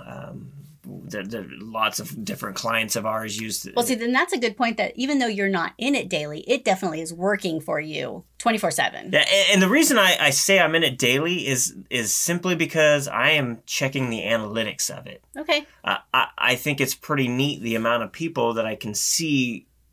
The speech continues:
Speaker 1: joining the list on a daily basis. I go and I,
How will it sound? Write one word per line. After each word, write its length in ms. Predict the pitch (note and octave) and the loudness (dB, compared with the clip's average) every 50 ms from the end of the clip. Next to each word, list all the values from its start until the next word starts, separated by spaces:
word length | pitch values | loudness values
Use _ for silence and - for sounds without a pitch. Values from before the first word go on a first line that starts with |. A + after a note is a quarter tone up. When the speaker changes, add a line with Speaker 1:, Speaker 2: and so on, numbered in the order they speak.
| _ _ _ _ _ _ - - B2 A#2 | _ _ _ _ _ _ -20 -16 -12 -8
Speaker 1:
joining 580 | A2 - - C#3+ C3+ C#3 D3+ D3+ C#3+ C3+ B2 A2+ | -6 -2 0 2 2 2 2 2 0 0 0 0
the 100 | A2+ A2 | -2 -4
list 600 | G#2+ A2 A2+ A#2+ G#2+ - - - - - - - | -2 -2 -2 -2 -2 -2 -2 -2 -4 -4 -4 -6
on 180 | - A2+ A2 | -8 -8 -6
a 60 | G#2+ | -8
daily 400 | G2+ F#2 A2+ A2+ A2+ A#2 A#2+ A2+ | -6 -4 -2 -2 -2 -2 -4 -4
basis. 560 | G2 F#2 G#2+ A2 A#2+ - - - - - - C3+ | -6 -6 -6 -6 -4 -4 -6 -6 -6 -4 -2 -2
I 160 | C#3+ E3 E3+ | -2 -2 -2
go 160 | E3+ F3 F3 | 0 0 0
and 160 | E3+ E3+ E3+ | 2 0 0
I, 240 | D#3 D#3 D#3+ D#3+ D#3+ | 0 -2 -2 -2 -2